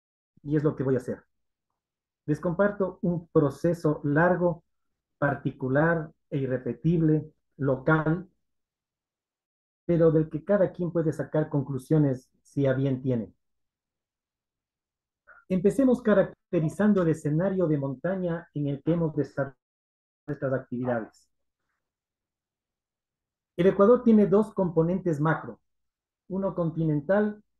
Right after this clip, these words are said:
y uno insular, y cuestiones naturales, como los cuatro elementos, completamente diferenciadas, en franjas adyacentes de sur a norte. La costa,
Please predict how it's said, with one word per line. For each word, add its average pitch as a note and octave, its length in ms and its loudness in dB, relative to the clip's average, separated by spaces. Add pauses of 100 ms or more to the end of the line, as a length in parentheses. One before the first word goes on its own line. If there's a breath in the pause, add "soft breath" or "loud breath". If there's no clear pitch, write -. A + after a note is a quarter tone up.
(220)
y D#3 160 -8
uno E3+ 220 -2
insular, C3+ 600 -4 (1800)
y E3 200 -10
cuestiones - 1200 0
naturales, E3 800 -2 (300)
como C#3 180 -6
los C3 160 -8
cuatro D#3+ 260 -2
elementos, C#3+ 640 -4 (520)
completamente F#3 680 0
diferenciadas, C#3+ 1040 -2 (720)
en D#3+ 180 -2
franjas G3 420 0
adyacentes D#3+ 800 -4
de C#3+ 100 -2
sur D#3+ 440 -4
a C#3+ 120 -4
norte. C#3+ 460 -2 (1000)
La B2+ 180 -8
costa, F3+ 280 0